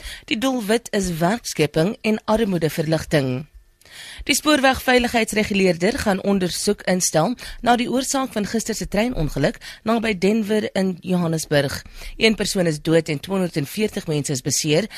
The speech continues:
in die botsing tussen die twee treine. Die woordvoerder van die reguleerder sê 'n voorlopige verslag sal reeds vanoggend uitgereik word. 'n Verdere omvattende ondersoek sal ook gedoen word en aanbevelings sal gemaak word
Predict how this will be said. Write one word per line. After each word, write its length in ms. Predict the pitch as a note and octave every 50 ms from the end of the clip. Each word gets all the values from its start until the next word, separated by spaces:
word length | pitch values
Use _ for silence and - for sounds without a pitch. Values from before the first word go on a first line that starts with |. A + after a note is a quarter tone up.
| - - - -
in 100 | - A3+
die 100 | A#3+ G3+
botsing 380 | F#3 G#3 A#3+ - - C#4 C4
tussen 220 | - C4+ - B3 G#3+
die 100 | G3+ -
twee 200 | - G3 G3+ F#3
treine. 600 | - F#3+ F#3 F3+ F3 E3+ D#3 C#3+ C3+ C3 C3 - - - - - - -
Die 100 | - B3+
woordvoerder 600 | A3 B3 B3 A#3+ - - A3+ A3 G#3 F3 G3 A#3
van 180 | - - - G#3
die 100 | F#3+ F3
reguleerder 640 | D#3+ D#3 - F3 E3+ D#3 D#3 D#3+ D#3+ E3 E3 E3 F#3+
sê 400 | - - - E3+ D#3 E3 G3+ A#3 -
'n 80 | D#3+
voorlopige 580 | D3+ - F3 D#3 D#3+ D#3+ F3 F#3+ - G3 - D#3
verslag 540 | - - - - - - D#3 D3+ G#3+ - - - - - - -
sal 200 | - - B3 A#3+
reeds 220 | G#3+ A#3+ C4+ -
vanoggend 480 | - B3 A3+ - - F3+ - A#3+ G#3+ -
uitgereik 520 | - G#3 G#3+ - - G3+ E3+ D#3 D#3 -
word. 380 | - D#3 D3 C#3 C3 - - - - - - - - - -
'n 80 | -
Verdere 440 | - - C#4 C#4+ D4 C4+ - A3+ A3
omvattende 540 | A3 F#3 E3+ - - A3 A3 - A#3 G3 E3
ondersoek 460 | D#3+ E3 D3+ D3+ C#3 - E3 F#3+ -
sal 200 | - - D#3+ -
ook 160 | - G#3+ -
gedoen 320 | - - C3+ D#3+ C#3+ C#3 B2+
word 240 | C3+ D3 F#3+ A#3 - - - - - - -
en 180 | - A#3 A3+ -
aanbevelings 640 | - G3 A3 B3 B3 A3 G#3 - G3+ F3 E3 D#3 D3+
sal 140 | - D3+ C#3
gemaak 380 | - D#3+ D#3 C#3+ C#3+ C#3+ C#3+ -
word 300 | D3+ C#3 C3 B2+ -